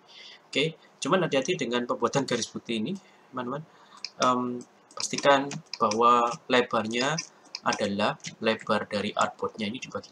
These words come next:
tiga. Gampangannya Anda lihat dulu detail project artboard Anda, lebarnya adalah tiga ratus tujuh puluh lima pixel. Anda bisa pakai kalkulator, tiga ratus tujuh puluh lima dibagi tiga. Maka per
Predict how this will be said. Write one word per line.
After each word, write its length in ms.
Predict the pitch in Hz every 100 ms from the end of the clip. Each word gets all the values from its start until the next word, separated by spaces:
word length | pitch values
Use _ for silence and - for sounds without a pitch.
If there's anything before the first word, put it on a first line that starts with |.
| -
tiga. 360 | 104 - - - _ _ _ - - -
Gampangannya 480 | 117 127 139 190
Anda 160 | 160 165 160
lihat 240 | 147 147
dulu 320 | 120 120 202
detail 320 | - - 127 127
project 320 | 123 - 117 -
artboard 320 | - 113 123 113
Anda, 320 | 107 107 190 - - - -
lebarnya 560 | 139 139 120 139 175
adalah 320 | 135 123 147 165 - - -
tiga 240 | 147 117
ratus 480 | 110 110 143 - -
tujuh 240 | 127 123
puluh 240 | 113 123 123
lima 160 | 123 - -
pixel. 400 | 113 - 107 - - - - - - -
Anda 160 | 135
bisa 320 | 156 123 120
pakai 240 | 107 107 110
kalkulator, 720 | 117 107 110 92 - 98 - - - - - - - - _
tiga 240 | - 110
ratus 160 | 101 -
tujuh 160 | - 101
puluh 80 |
lima 140 | 95 135 196 -
dibagi 480 | 98 92 - 131 - _ -
tiga. 240 | 160 - - - _ _ - -
Maka 480 | 131 131 170 190 190
per 480 | - - 156 160